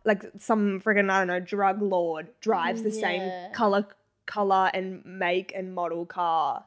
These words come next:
Speaker 1: you know? And they were, like,
Speaker 2: Right.
Speaker 1: questioning him.
Speaker 2: That is so unlucky, my dude.
Speaker 1: Imagine the chick, imagine you get picked up for a date and then you're, like, being strip searched.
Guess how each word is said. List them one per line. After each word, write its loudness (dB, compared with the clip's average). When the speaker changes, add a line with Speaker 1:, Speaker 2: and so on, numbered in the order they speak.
Speaker 1:
you -8
know? -2
And -4
they 4
were, 2
like, 2
Speaker 2:
Right. -8
Speaker 1:
questioning -8
him. -20
Speaker 2:
That -2
is -4
so -6
unlucky, -6
my -10
dude. -2
Speaker 1:
Imagine 4
the -2
chick, -4
imagine 0
you 0
get 0
picked -6
up -4
for -2
a -2
date 0
and -2
then -2
you're, 0
like, -2
being -4
strip -8
searched. -10